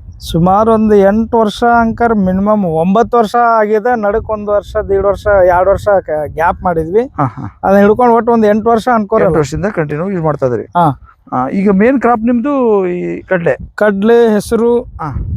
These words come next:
Speaker 1: ಆ, ಗೋಧಿ, ಜೋಳ,
Speaker 2: ಹಾ, ಹಾ, ಹಾ.
Speaker 1: ಮತ್ತೆ ಹತ್ತಿ,
Speaker 2: ಹಾ.
Speaker 1: ಕುಸುಬಿ.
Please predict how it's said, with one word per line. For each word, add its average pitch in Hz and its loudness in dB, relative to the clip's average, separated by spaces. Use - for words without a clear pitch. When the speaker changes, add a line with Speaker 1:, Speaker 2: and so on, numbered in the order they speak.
Speaker 1:
ಆ, 208 -6
ಗೋಧಿ, 208 2
ಜೋಳ, 208 2
Speaker 2:
ಹಾ, 226 -2
ಹಾ, 123 -12
ಹಾ. - -14
Speaker 1:
ಮತ್ತೆ 208 -4
ಹತ್ತಿ, 233 0
Speaker 2:
ಹಾ. - -12
Speaker 1:
ಕುಸುಬಿ. 190 0